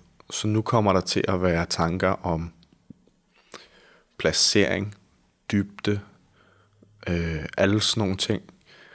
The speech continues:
Og der kommer også pludselig til at være tanker om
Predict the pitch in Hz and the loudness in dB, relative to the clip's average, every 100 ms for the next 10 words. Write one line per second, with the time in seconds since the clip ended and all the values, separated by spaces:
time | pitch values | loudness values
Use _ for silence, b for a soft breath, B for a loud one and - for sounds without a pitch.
0 | B B B - - 95 98 101 107 - | B B B -6 -2 0 0 2 2 2
1 | 135 117 120 - 101 107 98 - 95 101 | 0 2 0 2 2 2 2 0 -2 0
2 | 110 107 - 95 85 80 82 | 0 -2 0 0 0 -2 -10